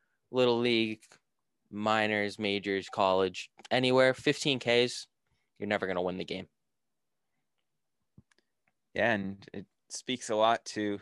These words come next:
Speaker 2: how good of a pitching staff we have that we did almost win the game despite that.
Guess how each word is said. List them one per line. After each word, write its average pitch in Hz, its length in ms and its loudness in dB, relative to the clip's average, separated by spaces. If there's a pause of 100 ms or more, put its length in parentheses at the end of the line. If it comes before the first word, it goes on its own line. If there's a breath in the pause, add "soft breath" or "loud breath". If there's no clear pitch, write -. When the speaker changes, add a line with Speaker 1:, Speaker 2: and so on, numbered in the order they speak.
(100)
Speaker 2:
how 104 120 -2
good 110 180 0
of 104 120 -6
a 101 40 -8
pitching 113 320 -6
staff 104 340 0
we 95 120 -2
have 101 180 2
that 92 100 -2
we 98 80 -4
did 117 200 2
almost 98 340 -2
win 98 140 -6
the 95 80 -8
game 95 200 -6
despite 113 360 0
that. 90 220 0